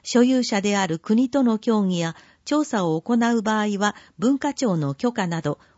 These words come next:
多くの調整が必要となる。このため、施設の保存・公開については、施設の重要性を踏まえ、必要経費の問題も含めて関係機関と協議を進め、対応方針を整理したい。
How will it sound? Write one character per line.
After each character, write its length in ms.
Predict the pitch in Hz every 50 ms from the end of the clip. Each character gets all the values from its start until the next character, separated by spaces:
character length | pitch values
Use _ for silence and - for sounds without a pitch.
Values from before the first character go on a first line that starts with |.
| _
多 200 | - 190 277 302
く 120 | - - 247
の 140 | 208 160 160
調 240 | - - 233 254
整 240 | 254 - - 240 233
が 160 | 220 226 233
必 300 | 196 - - - - 185
要 180 | 175 165 147 147
と 140 | - 143 143
な 120 | 139 127
る。 160 | 131 139 - - _ _ _ _ _ _ _ _ _ _ _ _ _ _ _
こ 100 | - 240
の 120 | 226 233
た 160 | 226 - 196 190
め、 180 | 185 185 185 - _ _ _ _ _
施 100 | - -
設 320 | - 285 285 277 - - 202
の 140 | 160 147
保 160 | 143 - - 202
存・ 320 | - 226 233 233 220 -
公 200 | - - 240 247
開 220 | 240 247 240 226 220
に 120 | 220 226
つ 140 | - - 226
い 100 | 214 196
て 120 | - 185
は、 200 | 165 165 170 170 - - - - _ _ _
施 100 | - -
設 260 | - 262 247 247 240
の 160 | 220 190 185
重 220 | 170 185 233 254 262
要 180 | 254 247 254
性 280 | 254 - 247 233 226 220
を 120 | 214 220
踏 120 | 208 - 208
ま 180 | 208 214 180
え、 140 | 165 170 - _ _ _ _ _ _
必 280 | - - - - - 269
要 180 | 302 294 285
経 180 | - - 277 269
費 160 | 240 - 233
の 140 | 202 196 196
問 240 | 196 220 233 240 233
題 200 | 247 226 226 220
も 160 | 214 208 208
含 260 | - - - - 262
め 100 | 240 233
て 240 | 226 - 208 208 202 - - - - _
関 220 | - - 226 233
係 200 | 220 - 214 214
機 140 | 214 - -
関 220 | - 208 190 175 165
と 140 | - 160
協 280 | 165 - 254 254 254 247
議 140 | 226 208 190
を 80 | 180
進 360 | 170 - - 185 - - 208 202
め、 180 | 202 196 185 - - - -
対 280 | - 202 226 254 247 247
応 120 | 240 233
方 220 | 220 - 233 220 214
針 360 | - - - 202 202 208 233
を 120 | 247 -
整 280 | - - - 185 170 147
理 120 | 131 135
し 140 | 131 - -
た 140 | - 139 127
い。 160 | 127 123 -